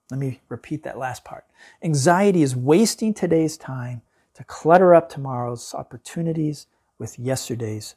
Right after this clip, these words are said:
troubles." Anxiety not only adds nothing to our lives, but we know from medical science that it even can cause illness. And somebody has said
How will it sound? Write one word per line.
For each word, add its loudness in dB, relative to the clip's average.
troubles." -14
Anxiety 4
not 0
only 0
adds -4
nothing 0
to -4
our -4
lives, -10
but -2
we 0
know 0
from -6
medical 0
science -14
that 2
it 2
even 0
can -10
cause -8
illness. -8
And -2
somebody 6
has -2
said -2